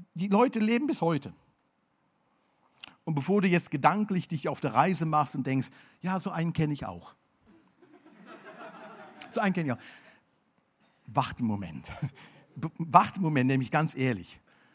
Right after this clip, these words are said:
Ich höre manchmal auch zu denen. Ganz ehrlich, ich höre auch manchmal zu denen.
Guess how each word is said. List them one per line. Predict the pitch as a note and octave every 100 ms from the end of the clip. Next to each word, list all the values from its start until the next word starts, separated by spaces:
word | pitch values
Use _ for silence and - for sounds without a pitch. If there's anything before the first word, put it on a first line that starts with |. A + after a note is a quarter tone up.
| _ _ _ -
Ich | B2
höre | C3+
manchmal | B2+ A#2+ A#2 A2
auch | A2
zu | -
denen. | G2+ E2 D2 - - - - - _ _ _ _ _ _ _ _ _ _ -
Ganz | D3+ C#3+
ehrlich, | G#2 G#2 -
ich |
höre | D3
auch | B2
manchmal | A#2 G2+ - -
zu | A2
denen. | - D2+